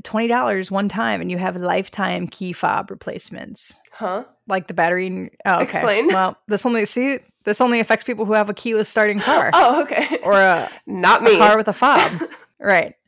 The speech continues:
Speaker 1: So, well, Olivia's car has a key, but in the fob, there's, like, a fob attached to it to, like, lock and unlock the car.
Speaker 2: Oh, yeah, mine's broke,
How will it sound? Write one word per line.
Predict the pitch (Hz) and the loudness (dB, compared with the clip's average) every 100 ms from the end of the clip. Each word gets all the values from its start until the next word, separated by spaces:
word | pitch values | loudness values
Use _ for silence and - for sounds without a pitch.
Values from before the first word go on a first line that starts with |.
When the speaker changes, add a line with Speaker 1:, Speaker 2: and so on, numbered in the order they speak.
| _ | _
Speaker 1:
So, | - 214 202 190 - _ _ - | -4 2 4 4 0 _ _ 2
well, | 233 240 | 4 6
Olivia's | 262 285 208 | 4 2 0
car | - 208 180 175 - - | 2 4 4 4 0 -6
has | 190 185 | -4 -4
a | |
key, | 180 202 185 | -4 -4 -2
but | 175 | -2
in | 175 180 | -2 -2
the | 165 | -2
fob, | - 185 175 | 0 0 0
there's, | 180 180 | -2 -2
like, | 170 | -4
a | |
fob | - 175 165 | 0 2 2
attached | 165 180 170 - | 0 -2 -2 -4
to | 180 | -10
it | - | -8
to, | 175 | -8
like, | 165 - | -6 -4
lock | - - | -4 -4
and | 175 | -8
unlock | 175 175 - | -8 -8 -10
the | - | -4
car. | 214 202 | 0 0
Speaker 2:
Oh, | 190 | -2
yeah, | 196 | -4
mine's | 190 202 214 | -6 -6 -8
broke, | 175 175 | -8 -10